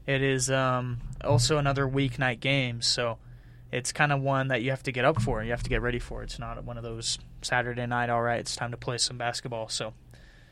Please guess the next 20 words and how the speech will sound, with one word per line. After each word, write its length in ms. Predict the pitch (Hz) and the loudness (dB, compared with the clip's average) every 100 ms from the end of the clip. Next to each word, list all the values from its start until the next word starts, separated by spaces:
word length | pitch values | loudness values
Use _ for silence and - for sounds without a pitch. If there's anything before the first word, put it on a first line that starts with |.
| - - - | -20 -20 -4
um, 420 | 117 117 113 117 - - - | 0 2 0 -4 -10 -18 -20
should 280 | - - 160 | -6 0 2
be 340 | 143 160 156 - | 4 6 6 4
a 100 | 139 | 2
really 260 | 147 156 | 4 4
good 220 | 139 143 | 6 4
one 180 | 135 143 | 4 4
there 220 | 135 139 | 6 6
in 140 | 127 135 | 6 4
the 40 | |
Spectrum. 460 | 127 - 139 127 135 | 0 4 2 2 -2
You 60 | 127 | -2
can 100 | 131 | 0
hear 160 | 147 | 2
it 40 | 135 | 4
right 220 | 131 135 | 4 2
here 360 | - 135 135 127 | 0 0 2 2
on 120 | 131 | 2
Aggie 220 | 127 127 | 2 2
Radio, 520 | 123 127 127 127 127 | 0 0 2 2 0